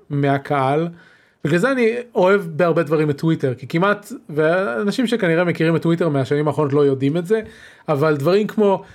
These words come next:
ריטוויטס לא היו פעם, הם הגיעו מתוך ה-, מתוך הקהל. למה, למה ה-, ה-, אה, לא בדיוק ראשי תיבות, אבל הסימון הזה של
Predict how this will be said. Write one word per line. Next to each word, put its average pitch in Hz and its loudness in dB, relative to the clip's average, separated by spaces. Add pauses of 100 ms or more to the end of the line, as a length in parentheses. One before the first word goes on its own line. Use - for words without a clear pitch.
(240)
ריטוויטס 202 0 (380)
לא 233 2
היו 349 2
פעם, 143 0
הם 160 2
הגיעו 190 2
מתוך 247 0
ה-, 254 2
מתוך 226 0
הקהל. 226 2
למה, 208 2
למה 202 2 (140)
ה-, 165 0
ה-, 139 2 (640)
אה, 170 2
לא 170 0
בדיוק 170 -2
ראשי 156 0
תיבות, 170 0
אבל 139 0
הסימון 165 0
הזה 156 0
של 147 -2